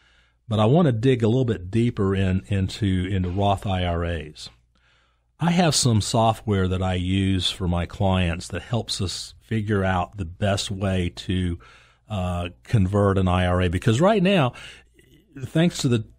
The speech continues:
two thousand and ten Tax Act, we can convert as much of our I R A to Roth as we want. In fact, there's no income caps on it.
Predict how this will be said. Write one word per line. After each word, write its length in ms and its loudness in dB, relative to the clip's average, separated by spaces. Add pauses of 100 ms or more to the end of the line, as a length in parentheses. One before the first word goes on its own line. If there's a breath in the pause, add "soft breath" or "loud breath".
(200)
two 120 2
thousand 320 4
and 140 2
ten 260 2
Tax 360 0
Act, 260 0
we 200 4
can 220 2
convert 520 2
as 140 0
much 400 2
of 140 0
our 260 0
I 240 0
R 300 0
A 340 0
to 180 -6
Roth 400 -2
as 140 -2
we 80 -2
want. 400 2
In 100 4
fact, 280 -2
there's 200 0
no 200 2
income 420 0
caps 400 -4
on 180 0
it. 120 -10